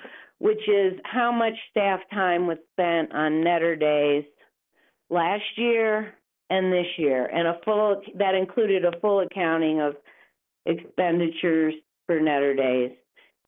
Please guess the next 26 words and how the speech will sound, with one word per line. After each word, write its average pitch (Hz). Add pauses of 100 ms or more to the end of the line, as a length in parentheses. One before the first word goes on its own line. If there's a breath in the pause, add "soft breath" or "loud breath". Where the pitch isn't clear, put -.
(120)
And 160
that 226
Cora 196 (140)
from, 175 (420)
uh, 175
probably 190 (180)
six, 196 (140)
four, 202 (100)
six 185
months 185
ago 175 (560 soft breath)
has 190
never 208
been 190 (140)
fulfilled. 170 (140)
Uh, 180 (220)
so 226
I 185
re-Cora 247
requested 208
it, 190
and 180
then 190
I 180
Cora 214
requested 175